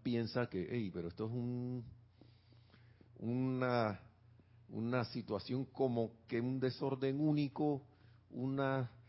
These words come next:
situación descontrolada única", pero no, sí. Bajo la presencia yo soy, no hay nada que esté sin control.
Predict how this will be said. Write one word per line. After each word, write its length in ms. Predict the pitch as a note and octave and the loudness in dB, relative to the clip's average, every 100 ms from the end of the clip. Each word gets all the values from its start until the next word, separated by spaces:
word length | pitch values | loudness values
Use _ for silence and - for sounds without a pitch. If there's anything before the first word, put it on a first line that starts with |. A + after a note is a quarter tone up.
| - - | -20 -12
situación 420 | - A#2 A#2 - B2+ | -8 -4 -4 -2 -2
descontrolada 880 | B2 - C3 A2+ B2 B2 B2+ B2+ | -2 0 -2 0 0 2 2 2
única", 380 | B2+ C#3+ C3 A2 | 0 -2 0 0
pero 200 | G#2+ G#2 | 0 0
no, 280 | A#2+ - A2+ | 0 -2 -4
sí. 400 | - D#3 B2 F2 - - - - - - | -2 0 0 -2 -10 -20 -20 -20 -20 -2
Bajo 300 | A2+ A#2+ B2+ | 2 4 4
la 100 | A#2+ | 4
presencia 480 | B2 D#3 D#3 D#3+ | 2 0 -2 0
yo 160 | D3 D3+ | 0 0
soy, 380 | C3 - D3 A#2 | 0 0 2 2
no 120 | B2+ | 2
hay 120 | C3+ | 2
nada 760 | C3+ C3+ D3+ D#3+ D3 A#2+ F#2 F#2 - - - | 2 2 4 4 4 4 2 -4 -14 -20 -6
que 240 | G#2 G#2 A2 - - | -2 0 -2 -10 -8
esté 440 | G#2 F#2+ - B2+ A2+ - - - - | -6 -6 -2 0 0 -2 -20 -20 -20
sin 320 | - A#2+ F#2+ | -8 -4 -4
control. 580 | E2+ F#2 F2 D#2+ - D2 | -4 -6 -6 -6 -8 -8